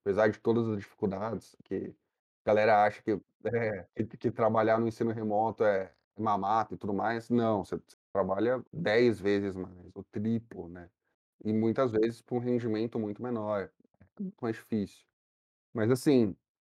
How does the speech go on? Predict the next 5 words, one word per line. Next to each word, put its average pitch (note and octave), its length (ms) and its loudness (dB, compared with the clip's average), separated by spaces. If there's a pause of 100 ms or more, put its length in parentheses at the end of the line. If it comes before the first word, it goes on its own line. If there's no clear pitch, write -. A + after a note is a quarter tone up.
(220)
eh, G2+ 560 -2 (920)
marque C#3+ 420 2
no, D#3 140 4
no C#3 200 -2
calendário, G#2+ 800 2